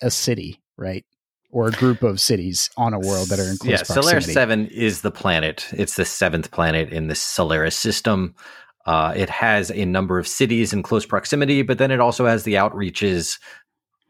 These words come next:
Speaker 2: going off. So there's, there's stuff happening all over the planet, but it's mostly centered in Solaris City.
Speaker 1: Yep. And you could read a Battletech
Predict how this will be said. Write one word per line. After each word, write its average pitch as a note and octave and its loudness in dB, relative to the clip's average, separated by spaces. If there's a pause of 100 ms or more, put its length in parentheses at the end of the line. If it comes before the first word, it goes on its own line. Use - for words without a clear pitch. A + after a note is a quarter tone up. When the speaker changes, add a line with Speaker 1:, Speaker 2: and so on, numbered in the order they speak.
Speaker 2:
going G2+ 4
off. F2 -4
So C#3+ 2
there's, B2+ -2 (260)
there's D#3+ 2
stuff F3+ 2
happening A2+ 0
all G2+ 0
over G2 0
the G#2 0
planet, F#2+ -2 (280)
but A2+ 0
it's G#2+ -2
mostly F#2 -4 (760)
centered F2 2
in F2+ 2
Solaris E2 -2
City. D2+ -8 (540)
Speaker 1:
Yep. G#2+ 0 (360)
And C#3+ 4
you E3+ 4
could C#3+ 2
read C#3 6
a B2 2
Battletech B2+ 0